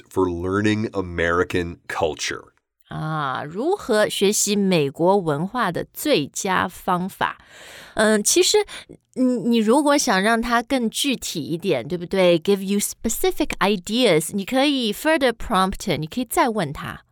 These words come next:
Speaker 1: Yes, absolutely. So you could say, "Hey, Chat G P T, maybe that first one is a bit too general. Could you make it a little more specific?" Because other titles on this list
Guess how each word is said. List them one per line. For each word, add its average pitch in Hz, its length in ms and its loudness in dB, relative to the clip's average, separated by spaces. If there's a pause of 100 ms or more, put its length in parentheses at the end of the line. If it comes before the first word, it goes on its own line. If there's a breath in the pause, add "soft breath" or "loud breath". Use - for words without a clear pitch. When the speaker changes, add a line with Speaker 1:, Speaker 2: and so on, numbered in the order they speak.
(160)
Speaker 1:
Yes, 131 320 2
absolutely. 98 680 0
So 92 100 0
you 98 120 6
could 95 120 -4
say, 92 360 4
"Hey, 131 280 6
Chat 123 280 2
G 117 180 -2
P 110 140 -4
T, 117 500 2 (420 loud breath)
maybe 131 360 8
that 107 240 2
first 139 300 4
one 120 260 2
is 98 160 -4
a 92 40 -2
bit 92 220 0
too 90 220 -6
general. 95 640 0
Could 87 200 -10
you 87 100 -10
make 90 240 -4
it 95 240 -2
a 85 100 -4
little 90 520 -4
more 80 420 -6
specific?" - 800 -4
Because 127 300 0
other 143 280 2
titles 92 540 0
on 87 260 -2
this 85 240 -6
list 76 300 -6